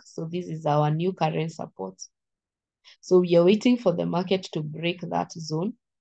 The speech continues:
So they are almost breaking, and that's what happens, guys. So as you are waiting for your, for your current support, the market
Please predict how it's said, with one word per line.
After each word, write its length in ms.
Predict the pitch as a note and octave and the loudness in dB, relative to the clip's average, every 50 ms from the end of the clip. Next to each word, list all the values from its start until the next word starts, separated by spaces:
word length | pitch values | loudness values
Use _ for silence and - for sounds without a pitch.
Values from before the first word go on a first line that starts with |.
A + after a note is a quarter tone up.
| _ _ _ _ _ _ _ _ _ _ _ _ _ _ _ _ _ _ _ _ _ _ _ _ _ _ _ | _ _ _ _ _ _ _ _ _ _ _ _ _ _ _ _ _ _ _ _ _ _ _ _ _ _ _
So 240 | - - - F3+ F3 | -14 0 2 2 2
they 200 | E3 D#3+ D#3 D3+ | 2 2 0 2
are 100 | D3+ D#3 | 4 4
almost 420 | F3+ G#3 G#3+ G3+ G3 G3+ G3+ - E3+ D3+ | 4 4 4 2 0 0 0 -4 -8 -6
breaking, 520 | D#3+ D#3 E3 F#3+ F#3 - G#3 G3+ G#3 G#3+ - _ _ - - - - _ _ | -2 0 0 0 0 -2 -4 -4 -4 -6 -10 _ _ -20 -20 -20 -20 _ _
and 300 | - E3+ E3+ E3 D#3+ D#3+ D#3 - | 4 4 4 4 2 -2 0 0
that's 280 | F3+ F3+ F#3 F3+ - | 0 0 0 -4 -8
what 160 | - D#3+ D#3 - | -12 -12 -12 -12
happens, 460 | - - - - - - - - - _ _ | -14 -14 -14 -14 -14 -16 -16 -16 -20 _ _
guys. 280 | - - - - - _ _ _ - - - - | -16 -14 -14 -16 -18 _ _ _ -20 -20 -20 -16
So 200 | - - A3+ - - | 0 2 2 4 4
as 240 | F#3 G3 F3+ E3 F3 | 4 4 4 4 2
you 160 | F#3 F3+ F3+ | 4 4 6
are 160 | F3 E3+ F3 | 4 4 4
waiting 500 | F3 F#3+ A3 C4+ C4+ - - G3 E3 D#3+ D#3 | 4 4 4 4 2 0 0 -2 -2 -2 -6
for 100 | - E3+ | -8 -6
your, 400 | D#3+ E3 D#3+ D#3+ D3+ D3+ D#3 E3 - _ _ _ _ _ _ _ _ _ _ _ _ _ _ _ | -6 -6 -4 -6 -6 -8 -8 -12 -16 _ _ _ _ _ _ _ _ _ _ _ _ _ _ _
for 100 | F3+ E3+ | 2 2
your 260 | E3+ E3+ D#3+ D#3 D3+ | 4 4 4 4 2
current 460 | D3+ D3 G#3 G3+ G3 G3+ G#3 G#3 G#3 | 2 2 4 4 6 6 4 2 2
support, 520 | - F3 D3 - - A3 G#3+ F3 F3+ F3+ - - - - - _ _ _ - | 2 0 -2 0 0 4 4 4 4 2 -2 -12 -20 -20 -20 _ _ _ -4
the 80 | D#3+ | -2
market 500 | D3+ D#3 E3 F#3 G#3 G#3 A3+ A3 G#3+ - | 0 2 2 2 2 0 -2 -4 -4 -6